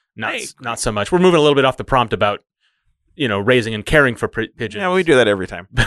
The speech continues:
Speaker 2: Um, I think I really like this idea. I really like the idea of a real-time strategy racing game.
Speaker 1: Oh.
Speaker 2: That's what, like, that,
Speaker 1: You
Speaker 2: when
Speaker 1: know
Speaker 2: you were
Speaker 1: what?
Speaker 2: describing that, that's what I heard.
Speaker 1: You're right, that kinda was, but I wasn't thinking about it that way at all. But
Speaker 2: Yeah.
Speaker 1: when you put it that way, it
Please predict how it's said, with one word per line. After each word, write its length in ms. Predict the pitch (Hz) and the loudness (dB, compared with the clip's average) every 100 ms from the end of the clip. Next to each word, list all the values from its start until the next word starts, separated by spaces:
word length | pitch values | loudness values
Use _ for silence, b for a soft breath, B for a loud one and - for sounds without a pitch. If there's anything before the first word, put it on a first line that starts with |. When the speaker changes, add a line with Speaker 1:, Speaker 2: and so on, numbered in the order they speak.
| - | 0
Speaker 2:
Um, 560 | 151 160 156 147 139 143 | 0 2 4 4 0 -2
I 280 | 170 202 247 | -2 0 0
think 360 | - 208 190 - | 0 -2 -4 -4
I 140 | 175 208 | 0 2
really 200 | 208 208 | 2 4
like 200 | 190 190 | 2 0
this 160 | 196 | -4
idea. 220 | 208 214 202 | -2 0 2
I 80 | |
really 400 | 156 143 160 185 202 | 0 2 2 2 2
like 220 | 175 165 | 0 -2
the 140 | 147 | -6
idea 600 | 135 139 107 123 131 131 - | -6 -6 -10 -6 -4 -4 -4
of 260 | 123 120 120 | 0 0 0
a 80 | 123 | -6
real-time 560 | 113 135 143 - 139 | -4 -4 -4 -4 -4
strategy 680 | 131 - 131 131 131 123 127 | -4 -2 -2 0 -4 -8 -10
racing 500 | 113 123 165 220 220 | -4 -2 -2 -6 -8
game. 340 | 262 285 294 285 | -6 -6 -6 -4
Speaker 1:
Oh. 480 | 101 160 285 262 160 | 0 4 4 6 4
Speaker 2:
That's 200 | 220 247 | 2 2
what, 160 | 254 | 0
like, 180 | 196 190 - | 2 -2 0
that, 160 | 185 | -2
Speaker 1:
You 60 | 170 | 0
Speaker 2:
when 100 | 220 | -2
Speaker 1:
know 60 | 165 | 0
Speaker 2:
you 40 | |
were 40 | 208 | -2
Speaker 1:
what? 60 | |
Speaker 2:
describing 340 | - 214 196 156 | 0 2 2 0
that, 100 | 135 | -2
that's 140 | 156 | -2
what 100 | 302 | -2
I 60 | 277 | -4
heard. 280 | - 254 233 | -4 -4 0
Speaker 1:
You're 100 | 202 | 2
right, 120 | 247 | 2
that 100 | 185 | 0
kinda 180 | 220 220 | 0 2
was, 160 | 196 | 4
but 140 | 202 160 | 2 2
I 60 | |
wasn't 220 | 185 175 165 | 2 2 0
thinking 140 | 165 | 2
about 100 | 147 | 2
it 80 | 127 | 2
that 160 | 131 120 | 0 2
way 60 | |
at 40 | 151 | 2
all. 60 | |
But 60 | 139 | 0
Speaker 2:
Yeah. 40 | |
Speaker 1:
when 80 | 143 | -4
you 80 | 139 | -2
put 160 | - | 2
it 120 | 247 - | 2 2
that 140 | 117 | 2
way, 180 | 123 117 | 2 0
it 120 | 110 | -4